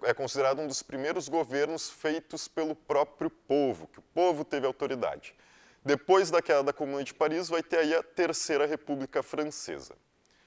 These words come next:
Na Comuna, né, aqui a gente tem uma imagem, então, de mulheres, né, trabalhadoras defendendo a Comuna de Paris, né, então elas foram muito importantes nesse movimento.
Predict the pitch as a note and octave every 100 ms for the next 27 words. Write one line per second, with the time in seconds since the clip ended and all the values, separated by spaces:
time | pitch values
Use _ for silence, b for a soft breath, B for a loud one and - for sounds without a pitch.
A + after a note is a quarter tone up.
0 | b b b b b - F3 A3+ - C3+
1 | D3+ G#3 D3 G#2 G2+ - - C#3 B2+ C#3
2 | - C#3+ C#3 C3+ C3+ B2 A#2+ B2 B2 A#2+
3 | - G#2 E2+ _ b b - G2+ C3 C#3+
4 | F#3+ E3 B2 C#3 D#3+ F3 - - - _
5 | _ _ G#2+ A2 - A2+ G#2+ A#2+ A#2+ G2
6 | A#2+ C#3+ C#3+ - G#2+ D3 E3+ - E3 C#3
7 | B2 E3+ G#3+ F3 D#3 - B2+ C3+ C3+ -
8 | - G2 G2+ C3+ - - _ _ - G2+
9 | G#2 G#2+ - A#2+ A2+ D3+ F#3+ E3 C#3+ C3
10 | - C3 C3+ - A#2 A2 A#2+ G#2+ F#2 F2
11 | G2 C3+ -